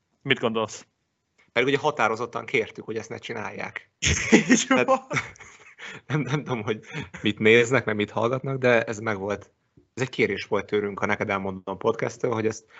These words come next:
Speaker 2: nem másolják el, légy szíves. A szerencsénk ugye az, igen, hogy, ö, valószínűleg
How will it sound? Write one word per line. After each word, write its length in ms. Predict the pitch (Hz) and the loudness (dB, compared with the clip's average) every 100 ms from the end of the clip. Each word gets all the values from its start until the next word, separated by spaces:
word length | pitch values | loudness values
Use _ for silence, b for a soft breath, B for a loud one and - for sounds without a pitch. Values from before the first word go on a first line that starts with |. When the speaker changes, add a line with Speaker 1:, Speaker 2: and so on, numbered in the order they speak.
| B - | B -2
Speaker 2:
nem 140 | 110 | 0
másolják 460 | 98 92 107 104 101 | 2 0 0 0 2
el, 60 | |
légy 120 | 104 | 0
szíves. 260 | - 95 - B B B | -2 -8 -8 B B B
A 60 | |
szerencsénk 480 | - 143 117 - 107 | 2 4 4 2 0
ugye 180 | 101 104 | 2 6
az, 180 | 135 123 | 6 6
igen, 320 | 117 151 156 | 6 4 4
hogy, 440 | 139 135 139 139 | 4 6 8 6
ö, 380 | 139 143 143 139 123 - _ 123 | 4 6 6 4 2 -6 _ -2
valószínűleg 540 | 107 - 110 113 | -2 0 -2 -2